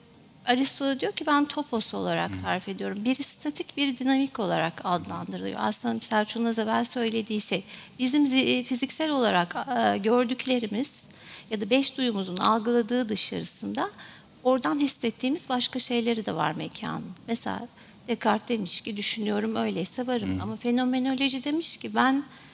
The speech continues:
Speaker 1: sadece, e, dokun-, bunları dokunarak hissetmiyorum. Ben var olduğum için onlar oradalar.
Speaker 2: Hı hı, hı.
Speaker 1: Dolayısıyla mekanın, e, <clears throat> kişiden kişiye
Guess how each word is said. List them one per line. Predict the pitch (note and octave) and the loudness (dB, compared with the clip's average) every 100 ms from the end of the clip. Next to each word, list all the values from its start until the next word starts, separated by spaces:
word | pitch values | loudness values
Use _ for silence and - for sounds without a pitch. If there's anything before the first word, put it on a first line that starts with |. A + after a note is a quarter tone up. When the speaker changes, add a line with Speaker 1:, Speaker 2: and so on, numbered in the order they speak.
| - - - | -20 -20 -14
Speaker 1:
sadece, | - B3 C4 C4 C4+ C4 C4+ B3+ C4+ - - | -4 8 8 8 4 2 2 2 -2 -8 -2
e, | G#3+ A3 G3+ G3 | 2 2 0 -4
dokun-, | - - A#3+ - - - | -6 -4 -4 -4 -14 -14
bunları | G#3 A#3 A#3 A#3 B3 A3+ | -2 0 2 2 0 0
dokunarak | A3 - A#3 A#3 A#3 A#3 - - - | -4 -2 0 2 2 0 -4 -10 -2
hissetmiyorum. | A#3+ - D4+ D4 A#3 F#3+ F#3 F#3 | 0 0 -2 -2 -2 -2 -2 6
Ben | A#3+ B3+ C4 | 8 8 6
var | B3+ C#4 | 6 6
olduğum | C#4 C4+ B3 C#4+ D#4 | 6 0 0 2 2
için | A#3 - | 2 0
onlar | F#3+ F#3 F3+ | -2 -2 -2
oradalar. | B2+ F2 E2+ F2+ E2+ A#2+ - | -2 -4 -4 -4 -4 -6 -6
Speaker 2:
Hı | |
hı, | F2+ | -8
hı. | F#2 G#2+ | -8 -2
Speaker 1:
Dolayısıyla | C#4+ F4 F4 G#4+ F#4+ A3 - - - A3+ | 0 2 2 2 4 4 2 -12 -8 -2
mekanın, | A#3 - D4+ D4 C4 G3 - - A#3 | 0 2 4 4 2 -2 -8 -12 -4
e, | G#3+ G#3 G3+ A2+ - | 0 2 2 -2 -4
<clears throat> | - - - | -10 -16 -6
kişiden | A#3+ - A#3 C#4+ F4+ | 0 0 2 0 -2
kişiye | - - - G3+ - G3 | -4 -4 -2 0 0 -2